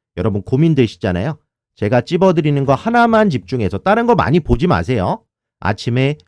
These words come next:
수익을 내보시길 바라겠습니다. 자, 원픽 텔레그램 들어오길 원하시는 분은요. 위에 제 휴대폰 번호가 있어요. 공일공 팔공이일에 이일구삼 번이거든요. 제 번호로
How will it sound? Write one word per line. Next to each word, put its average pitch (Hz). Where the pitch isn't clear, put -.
수익을 156
내보시길 101
바라겠습니다. 90
자, 120
원픽 190
텔레그램 180
들어오길 151
원하시는 113
분은요. 104
위에 127
제 98
휴대폰 202
번호가 107
있어요. 76
공일공 120
팔공이일에 156
이일구삼 180
번이거든요. 131
제 147
번호로 113